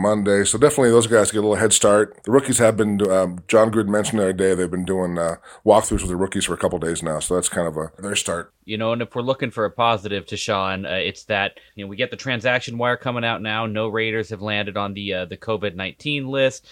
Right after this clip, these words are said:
Speaker 2: No Raiders thus far have decided to opt out. So, uh, all that can change in, in a heartbeat, but, uh, but so far, so good, uh, from the Raiders' perspective.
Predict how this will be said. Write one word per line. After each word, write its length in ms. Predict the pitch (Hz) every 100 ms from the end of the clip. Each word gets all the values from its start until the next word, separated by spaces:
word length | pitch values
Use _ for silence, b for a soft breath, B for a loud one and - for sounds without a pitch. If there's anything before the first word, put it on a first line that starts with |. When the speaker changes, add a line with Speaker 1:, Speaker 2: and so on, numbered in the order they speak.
| B B
Speaker 2:
No 220 | 95 107
Raiders 400 | 110 113 107 104
thus 180 | 104 104
far 320 | - 107 107
have 140 | 104 90
decided 500 | 87 - 104 98 98
to 140 | 104
opt 240 | 92 92 -
out. 380 | 110 135 156 - _
So, 400 | - 113 101 104
uh, 580 | 104 101 98 104 107 107
all 160 | 101 139
that 160 | 147 139
can 120 | 139
change 380 | - 139 135 117
in, 80 | 131
in 140 | 123
a 80 | 110
heartbeat, 480 | 127 131 - 110 92
but, 240 | 110 104
uh, 140 | 101
but 180 | 90 107
so 240 | - 135 131
far, 320 | 139 127 113
so 240 | - 110
good, 340 | 92 113 101 95
uh, 180 | 95
from 160 | 92 95
the 60 | 90
Raiders' 240 | 92 85
perspective. 560 | - - 80 - -